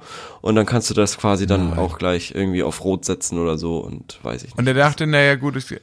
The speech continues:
Speaker 2: aber das ist ja genau das, worauf die spekulieren.
Speaker 1: Ja.
Speaker 2: Da, da setzt,
Speaker 1: Ja.
Speaker 2: also das ist ja wirklich
Speaker 1: Ja.
Speaker 2: geisteskrank.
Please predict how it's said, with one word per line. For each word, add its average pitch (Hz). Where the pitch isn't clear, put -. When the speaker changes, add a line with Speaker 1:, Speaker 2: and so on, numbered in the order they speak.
Speaker 2:
aber 131
das 139
ist 143
ja 147
genau 143
das, 165
worauf 151
die 139
spekulieren. 139
Speaker 1:
Ja. 101
Speaker 2:
Da, 120
da 135
setzt, 151
Speaker 1:
Ja. 98
Speaker 2:
also 135
das 147
ist 165
ja 170
wirklich 175
Speaker 1:
Ja. 202
Speaker 2:
geisteskrank. 160